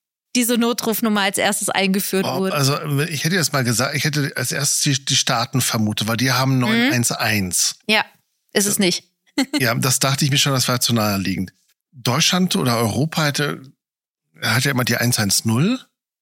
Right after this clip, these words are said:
Speaker 2: Und, ähm, si-, sind wir in Europa?
Speaker 1: Ja.
Speaker 2: Oha.
Speaker 1: <laughs>
Speaker 2: Ähm, grenzt das Land an Deutschland?
Speaker 1: Nein.
Speaker 2: Ist das Land Deutschland?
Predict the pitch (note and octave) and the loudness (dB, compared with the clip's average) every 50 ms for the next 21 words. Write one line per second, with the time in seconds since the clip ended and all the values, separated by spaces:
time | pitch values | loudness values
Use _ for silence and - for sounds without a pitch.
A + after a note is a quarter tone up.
0 | _ _ - B2+ B2 B2 B2 A#2+ B2 B2 G#2+ - - - - - - C3 C3 B2 | _ _ -2 0 2 2 2 2 2 0 0 -2 -4 -4 -4 -4 -6 -4 -4 -4
1 | A#2+ A#2+ B2 B2 B2 B2+ B2 A#2+ A#2 A2+ - _ _ _ _ _ _ _ _ _ | -2 -2 -2 -2 -2 -2 -4 -4 -6 -10 -16 _ _ _ _ _ _ _ _ _
2 | _ _ _ _ _ _ D3+ C#3 B2 - - G3+ E3+ A3 G#3 D#3+ F#3 F#3 - G3 | _ _ _ _ _ _ -14 -14 -12 -8 -2 0 0 2 2 2 2 2 2 2
3 | G3+ F#3+ D#3 B2 C3+ B2+ - - E3 G#3 C4 - - - G#3 G#3+ G3 G3 C4+ - | 2 2 2 2 2 0 2 2 0 0 0 -4 -6 -4 0 0 2 0 0 -2
4 | _ _ _ _ - C3 A2+ G#2 A2+ G3 F3+ - - - - - _ _ _ - | _ _ _ _ -2 0 0 2 0 0 -2 -4 -8 -14 -14 -16 _ _ _ -4
5 | C4+ D#4+ - F#4+ F#4+ - C3+ C3+ C3+ C3+ C3+ C3+ C3+ C3+ C3+ C3+ C3+ C3+ C3+ C3+ | -4 -2 0 0 2 2 2 4 4 2 2 2 2 2 2 2 2 2 2 0
6 | C#3 C#3+ C3+ C#3 C#3 C#3+ D3 C#3 _ _ _ _ _ _ _ _ _ _ _ _ | 0 0 0 -2 -2 -4 -6 -10 _ _ _ _ _ _ _ _ _ _ _ _
7 | _ _ - B2+ - B2+ D3 F3 A3 G#3+ - - - - D#3+ D3+ - - C3+ C3+ | _ _ -6 -4 -2 0 2 0 0 0 0 -2 0 0 0 0 0 0 0 0
8 | D#3 - D#3 - A#2+ A2+ A2 A#2+ C3 - - - E3+ A3 C#4+ - - - _ _ | 0 -2 -2 -2 -2 0 -2 0 0 -2 0 0 -2 -4 -4 -8 -10 -12 _ _
9 | _ _ _ _ _ _ _ _ F#3+ G3 G3 G#3 B3+ E4+ _ _ _ _ _ _ | _ _ _ _ _ _ _ _ -6 -4 -2 -2 -4 -4 _ _ _ _ _ _
10 | _ _ _ _ _ G#3+ G#3 - F#3 C#3+ - C#3 A2 - - C3 - - D#3 D#3+ | _ _ _ _ _ -2 0 0 0 0 0 -2 -4 -4 -2 -4 -2 0 0 0
11 | - - - - A3 A3+ A3+ | 0 -2 -2 -2 -2 0 0